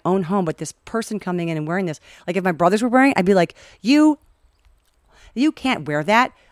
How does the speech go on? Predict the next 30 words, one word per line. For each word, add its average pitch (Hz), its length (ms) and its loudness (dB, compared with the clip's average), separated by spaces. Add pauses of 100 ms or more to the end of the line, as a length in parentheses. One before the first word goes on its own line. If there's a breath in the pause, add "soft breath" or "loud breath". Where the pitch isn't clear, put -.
I 220 100 -6
would, 226 220 -10 (140)
I 165 80 -4
would 208 200 -6
been 208 160 -6
like, 190 160 -6 (220)
"Dude, 330 340 -4
but - 140 -4
I, 196 60 0
how 233 260 -2
can 262 140 0
I 254 40 2
do 233 140 0
this 254 160 -2
to - 80 -10
this 196 120 -4
person 220 260 -4
I'm 180 100 0
supposed - 340 -4
to 185 100 -10
be 170 40 -6
going 170 160 -4
on 156 60 -6
this 147 120 -12
trip - 220 -10
with?" 156 120 -6
And 151 100 -8
I 147 40 -6
was 147 160 -10
like, 143 200 -8